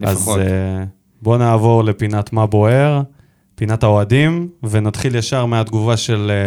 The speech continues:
Speaker 1: אה, כפיר פוקס, שתחבר את הנושא של, שתתחבר לנושא של יוסי. כותב לו, הוא כותב ליוסי, אז, אה, יוסי, תאזין. "יוסי, מה הולך, אחי? עכשיו נצטרך לחכות עד לגמר כדי לדעת אם אתה נשאר?" את ההמשך, אה, נשאיר לך.
Speaker 2: תראה,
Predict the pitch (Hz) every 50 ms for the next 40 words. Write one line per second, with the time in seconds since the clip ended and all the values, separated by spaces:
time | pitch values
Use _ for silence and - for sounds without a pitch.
0 | 101 98 98 95 95 - - - 127 117 - - 156 143 - - - 110 - 107
1 | - 113 113 113 120 117 113 113 - 117 104 107 101 - 131 120 - - 107 90
2 | - 110 - - - - - 113 107 120 117 117 110 107 - - 113 - 117 104
3 | 104 120 156 147 - - 196 190 180 180 _ _ _ _ _ _ _ _ _ _
4 | _ _ _ _ - - 123 113 110 110 113 110 110 107 110 - - 143 131 151
5 | 170 - 202 196 180 170 170 185 202 196 202 - 107 101 101 98 104 107 104 104
6 | 101 98 98 101 117 123 123 - 107 95 - 101 98 95 101 92 87 95 _ _
7 | _ _ _ _ _ _ 127 151 156 - - - 104 123 180 240 254 240 233 226
8 | - - 175 - - 135 107 98 - - _ _ _ _ - 113 - - 202 202
9 | 202 185 202 - 196 196 190 190 175 156 165 - - 190 190 190 175 165 147 147
10 | 135 123 123 143 165 180 180 - - 147 147 147 135 131 131 139 151 165 156 147
11 | 156 139 131 120 - 139 123 117 110 - 156 170 190 175 139 113 110 _ _ _
12 | _ _ _ _ 107 104 101 98 - 123 113 - - 117 104 98 95 92 92 90
13 | 90 90 90 90 92 92 - 107 98 92 92 - 87 - _ _ _ _ - 107
14 | 98 95